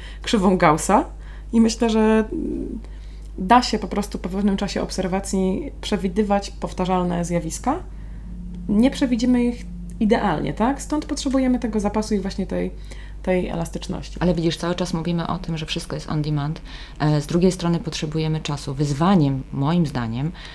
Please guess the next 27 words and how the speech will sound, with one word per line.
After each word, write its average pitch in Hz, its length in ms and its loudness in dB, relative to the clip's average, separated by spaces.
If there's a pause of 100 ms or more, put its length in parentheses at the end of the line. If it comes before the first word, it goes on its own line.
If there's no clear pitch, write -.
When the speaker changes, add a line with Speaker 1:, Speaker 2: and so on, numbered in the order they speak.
(160)
Speaker 2:
e, 143 500 2
zaczyna 160 460 2
być 151 260 -4
to, 165 320 -2
że 151 140 2
my 156 100 6
nie 160 160 6
mamy 170 260 6
tego 135 260 -4
czasu 139 420 -4
i 160 60 -4
firmy, 175 500 4 (360)
e, 151 220 6
być 156 300 0
może 165 160 2
nawet 156 200 4
będą 151 240 2
chciały 165 320 0
testować 156 560 0
te 135 120 -6
rozwiązania, 123 720 -4 (220)
wprowadzać 160 720 2 (420)
różne 180 360 4
możliwości, 160 680 2
pozwolić 151 680 -2
ludziom 156 480 2 (100)
wybrać, 151 640 4